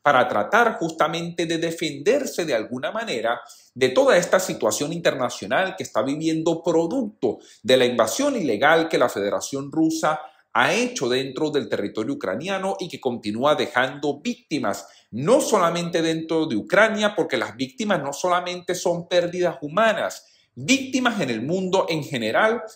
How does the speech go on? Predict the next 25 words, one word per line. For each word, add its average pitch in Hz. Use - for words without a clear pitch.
por 131
todos 156
los 185
problemas 123
económicos 143
que 107
han 240
habido 160
por 113
esta -
reacción 135
en 143
cadena. 151
Recordemos, 185
la 123
guerra 143
no 147
solamente 156
ha 135
afectado 120
el 143
territorio 107
ucraniano, 151
la 123
guerra 120